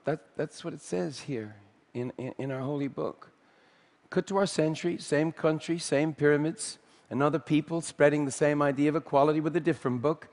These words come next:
This time it's called the Facebook. Crowds are gathered in Tahrir Square. They turn a social network from virtual to actual and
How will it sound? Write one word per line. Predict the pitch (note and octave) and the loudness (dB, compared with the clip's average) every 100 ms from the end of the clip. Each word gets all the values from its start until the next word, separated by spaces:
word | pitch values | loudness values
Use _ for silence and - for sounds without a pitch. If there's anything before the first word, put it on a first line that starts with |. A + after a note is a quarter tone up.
| - - - - - - - | -20 -20 -20 -20 -20 -20 -8
This | C#3+ - | -8 -2
time | C#3 C3+ | 2 2
it's | C3 | 0
called | - C3+ C3 B2+ C3+ - _ _ | -2 0 2 0 -6 -18 _ _
the | - C3 | -6 -4
Facebook. | - C3+ C3 - C3+ D3+ - - - _ - - - - - - _ _ - | 0 4 4 2 2 2 0 -8 -10 _ -20 -20 -20 -20 -20 -20 _ _ -2
Crowds | - D#3+ D#3+ | 6 6 6
are | D#3 | 2
gathered | D#3 D#3 D3+ D3 | 4 4 4 0
in | D#3 | -2
Tahrir | D3 D#3 D#3 D3+ D#3+ | 2 4 6 4 2
Square. | - C#3 D3 D3 D3+ | -2 2 6 6 4
They | C3+ | 0
turn | C#3 D#3 | 0 0
a | D3 | 0
social | - D3+ C#3+ D#3+ | 0 -2 0 -4
network | C#3+ C#3+ C3+ C#3+ - | 0 0 0 -4 -4
from | C#3 | -4
virtual | C#3 D3 - D3 | 0 0 -2 -6
to | C3+ C#3 | 0 2
actual | B2+ - D3 C#3 | 2 -2 -2 0
and | C#3 C3 | 0 -4